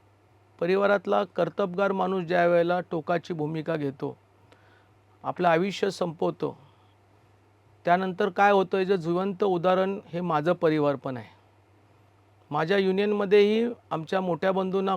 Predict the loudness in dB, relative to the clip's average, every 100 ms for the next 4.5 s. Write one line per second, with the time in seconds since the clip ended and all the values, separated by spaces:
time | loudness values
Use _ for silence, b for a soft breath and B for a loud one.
0 | -4 -6 -2 0 2 2 0 0 2 0
1 | -2 -8 -16 _ _ _ _ _ _ _
2 | _ _ _ _ -2 4 6 6 6 4
3 | 4 2 -8 _ -12 -12 0 2 2 4
4 | 6 6 4 0 -8